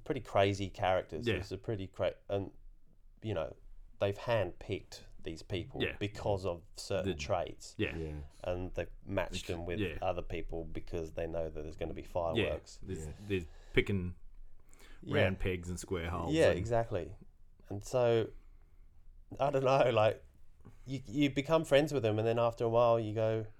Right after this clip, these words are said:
Speaker 1: "These are all fucking"
Speaker 2: <laughs> Yeah. Is it
Speaker 1: Get
Speaker 2: me or
Speaker 1: me
Speaker 2: is it
Speaker 1: outta
Speaker 2: them? <laughs>
Speaker 1: here.
Speaker 2: I'm in with a bunch of
Speaker 3: I'm in the
Speaker 2: crazies.
Speaker 1: Yeah.
Speaker 3: asylum.
Speaker 2: Yeah.
Speaker 3: I was thinking it would be good to see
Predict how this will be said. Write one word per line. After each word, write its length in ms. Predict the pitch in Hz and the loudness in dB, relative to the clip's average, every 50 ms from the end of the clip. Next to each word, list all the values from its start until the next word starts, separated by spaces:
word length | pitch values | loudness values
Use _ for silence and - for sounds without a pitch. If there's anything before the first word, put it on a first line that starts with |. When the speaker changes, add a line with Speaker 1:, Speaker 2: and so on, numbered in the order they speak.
| - - - - - - - - - - - - - - - - | -20 -20 -20 -20 -20 -20 -20 -20 -18 -18 -16 -16 -18 -18 -16 -14
Speaker 1:
"These 260 | 120 151 170 - - | -12 -12 -12 -10 -8
are 80 | 127 110 | -6 -4
all 120 | 101 95 | -6 -6
fucking" 680 | - - 98 90 95 90 90 92 90 87 95 95 98 | -6 -6 -10 -8 -6 -6 -4 -4 -4 -4 -6 -2 4
Speaker 2:
<laughs> 960 | 127 151 143 160 - - 185 - - - 185 - - - - - - - - | 6 6 6 6 6 6 6 6 6 6 4 4 2 -2 -4 -4 -4 2 6
Yeah. 160 | 196 190 143 - - 196 - | 8 8 8 8 6 2 4
Is 120 | - 139 143 | 6 6 6
it 100 | 135 123 | 6 8
Speaker 1:
Get 60 | 135 156 175 214 262 | 10 12 12 12 12
Speaker 2:
me 100 | 262 240 | 12 12
or 120 | 175 170 | 12 12
Speaker 1:
me 80 | 165 165 | 12 12
Speaker 2:
is 0 | |
it 120 | 196 233 | 12 12
Speaker 1:
outta 200 | 285 - 180 170 | 12 12 12 12
Speaker 2:
them? 340 | 135 123 107 104 95 - - - | 12 10 8 8 8 6 8 12
<laughs> 40 | |
Speaker 1:
here. 280 | - 254 233 - - 117 - - 110 113 - - - - - - | 12 12 12 12 6 -4 -4 -4 -6 -6 -6 -6 -8 -8 -6 -2
Speaker 2:
I'm 140 | - 170 190 | 2 6 8
in 100 | 202 196 | 8 8
with 100 | 185 170 | 8 8
a 40 | 151 | 6
bunch 260 | 139 156 - - - | 6 4 4 2 -2
of 100 | 104 - | 0 4
Speaker 3:
I'm 140 | - - - | 6 6 8
in 60 | 214 - | 8 8
the 120 | - - | 8 8
Speaker 2:
crazies. 60 | - | 8
Speaker 1:
Yeah. 160 | - - - - | 8 8 12 12
Speaker 3:
asylum. 260 | 190 147 90 80 73 - | 12 12 10 8 2 0
Speaker 2:
Yeah. 220 | - 147 135 104 - - - - - | 2 2 2 2 0 -4 -10 -10 -6
Speaker 3:
I 60 | - | -4
was 160 | 156 208 - | -4 -4 -2
thinking 240 | - - 165 131 127 110 | 0 0 2 4 4 4
it 40 | |
would 80 | 101 101 | 4 4
be 100 | 117 110 | 4 2
good 180 | 98 - 107 - | 2 2 0 2
to 120 | - 117 | 2 0
see 480 | 101 - 101 95 98 98 92 92 95 | 0 4 4 4 6 6 4 2 2